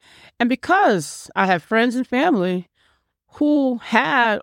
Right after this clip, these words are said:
or are currently having mental health challenges, I wanted to broach the subject. Stigma has been identified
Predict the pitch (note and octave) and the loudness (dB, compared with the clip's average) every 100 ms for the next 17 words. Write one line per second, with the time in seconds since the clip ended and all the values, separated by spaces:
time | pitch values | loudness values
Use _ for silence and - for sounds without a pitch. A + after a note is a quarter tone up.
0 | - C#4+ D4 G3+ A#3 F3 A3+ - A#3+ F4 | -2 0 2 2 0 -2 -4 -2 -2 0
1 | F4+ F3 D#3+ E3+ _ _ _ _ _ G3 | 0 -2 -4 -10 _ _ _ _ _ 0
2 | F#3 G3+ F#3+ F#3 F#3+ F#3+ F#3 - A#3+ C#4+ | 0 0 -2 -2 -2 -2 -2 0 2 2
3 | D4 E4 F#4 - _ - - - G#3+ A#3+ | 0 -4 -6 -10 _ -20 -10 -2 0 2
4 | B3 - A3 G3 G3 - G3 - E3+ C#3+ | 0 0 -2 0 0 -2 -8 -2 0 -2
5 | - - _ _ - - - - - - | -10 -18 _ _ -20 -20 -20 -20 -16 -10
6 | - - D#4 E4+ - G#3 F3+ F#3 - - | -10 -2 0 0 0 2 0 -2 -12 -6
7 | G#3 G3 F#3+ G3 F3 E3 B3 G#3+ - D3+ | -2 0 0 2 2 2 0 0 -2 -2
8 | C#3 | -2